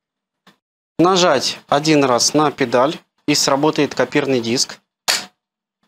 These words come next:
После нажатия на педаль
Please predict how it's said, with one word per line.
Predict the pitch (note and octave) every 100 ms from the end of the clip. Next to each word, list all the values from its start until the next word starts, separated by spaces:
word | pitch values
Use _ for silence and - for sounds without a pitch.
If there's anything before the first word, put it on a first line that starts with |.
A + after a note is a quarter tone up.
| _ _ _ _ _ _ F#3+
После | G3 - F#3+ E3 C3+ -
нажатия | D3+ E3 F#3 D3 - C#3 B2+ A#2+ A#2 _ _ _ _ _ _ _ -
на | D3
педаль | G3+ F#3+ B3 D#4